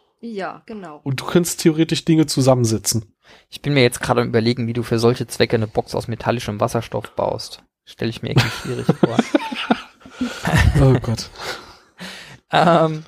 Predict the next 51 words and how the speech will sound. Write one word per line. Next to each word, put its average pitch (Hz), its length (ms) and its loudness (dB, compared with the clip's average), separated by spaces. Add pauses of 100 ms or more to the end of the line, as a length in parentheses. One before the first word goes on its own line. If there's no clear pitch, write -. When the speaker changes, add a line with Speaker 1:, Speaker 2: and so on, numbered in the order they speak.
Speaker 3:
ja, 113 300 2
heute, 170 300 2
heu-, 180 120 2
äh, 160 360 0 (260)
Speaker 2:
<laughs> 170 320 -16
Speaker 3:
liebe 180 180 -4
Zuhörer, 165 420 4
wir 139 120 2
entschuldigen 143 420 -2
uns 131 180 -4
für 131 80 -2
das 123 140 -2
übertrieben 170 520 -4
wissenschaftlich 143 500 -2
Rumgenörde 123 500 -4
heute. 131 320 -4 (540)
Ähm, 120 480 0
es - 80 -8
bleibt 131 340 4
aber 117 200 4
halt 110 180 -2
leider 117 220 -6
nicht 123 240 -16
ganz - 240 -4
aus. - 340 -14 (1800)
Speaker 2:
Ja, 143 140 6
also 139 180 4
sie 147 120 6
haben 160 120 6
Speaker 3:
Ja. 165 100 4
Speaker 2:
ihnen 170 160 4
keine 151 240 4
Box 180 260 2
mitgegeben, 175 500 4
die 156 100 2
sie 143 100 0
gegen 143 200 2
die 135 60 0
Iris 170 280 2
schmeißen 151 420 0
können, 143 240 -2
deswegen 135 400 0
können 131 220 2
sie 135 80 4
leider 131 240 4
nicht 135 180 2
erfahren, 135 360 2
ob 120 120 -8
die 131 80 -4
Kontakt 117 400 -6
wollen. 98 220 -12